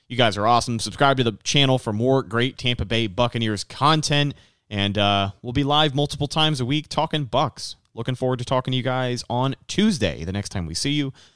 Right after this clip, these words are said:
Follow the show on social media, Facebook, Instagram, and Twitter. All of those are Cannon Fire Podcast. Best place to go for updates on the show.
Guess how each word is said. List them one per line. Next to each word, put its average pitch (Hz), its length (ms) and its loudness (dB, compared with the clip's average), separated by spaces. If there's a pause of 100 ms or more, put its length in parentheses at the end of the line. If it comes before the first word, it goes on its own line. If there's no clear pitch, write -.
(280)
Follow 202 180 6
the 190 100 6
show 202 360 8
on 175 240 4
social 175 280 4
media, 156 300 6
Facebook, 139 360 2
Instagram, 135 400 2
and 131 120 4
Twitter. 175 320 2
All 98 140 2
of 104 80 -2
those 110 160 2
are 104 120 0
Cannon 110 280 0
Fire 101 240 0
Podcast. 117 720 0
Best 120 200 2
place 120 160 0
to - 60 -14
go 151 120 2
for 127 180 2
updates 120 260 -2
on 113 80 -2
the 95 60 -2
show. 156 340 4